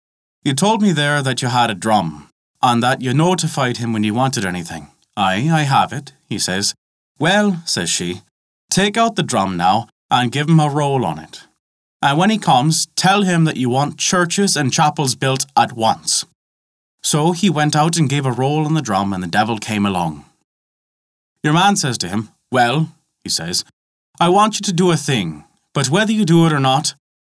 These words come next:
I don't know. Would you put up, uh, churches and chapels here and there throughout the country?" "Ah,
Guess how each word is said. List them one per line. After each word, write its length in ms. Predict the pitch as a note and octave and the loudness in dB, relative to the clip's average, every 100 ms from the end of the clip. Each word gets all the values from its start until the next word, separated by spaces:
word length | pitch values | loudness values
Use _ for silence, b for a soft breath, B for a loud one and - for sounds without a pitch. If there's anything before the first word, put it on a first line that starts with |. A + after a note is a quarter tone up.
| _ - | _ -2
I 360 | B2 C3+ C3+ C3+ | 0 0 0 -2
don't 240 | C3+ C3 | -2 -2
know. 260 | B2 A2 F2+ | 0 0 0
Would 260 | F2 D3+ | -2 0
you 80 | A#3 | -2
put 240 | A3 A3 G#3+ | -2 0 2
up, 320 | G#3 E3+ - | 2 0 -2
uh, 360 | D#3+ F3 E3 D3+ | 0 4 2 0
churches 560 | - - A3 G#3 A3 G#3 | -2 0 0 0 0 0
and 140 | F#3 | 0
chapels 460 | E3+ F#3 F3+ F3 D#3 | 2 2 2 2 2
here 220 | E3 E3 | 4 4
and 160 | E3 D3+ | 4 4
there 200 | C#3 C#3 | 2 0
throughout 380 | C3+ D3+ D3 D3+ | 0 0 0 -2
the 140 | E3 | 0
country?" 400 | E3+ B2+ F#2+ E2 _ _ _ _ _ _ _ _ | 2 2 -2 -6 _ _ _ _ _ _ _ _
"Ah, 300 | - G3+ E3 | 2 2 0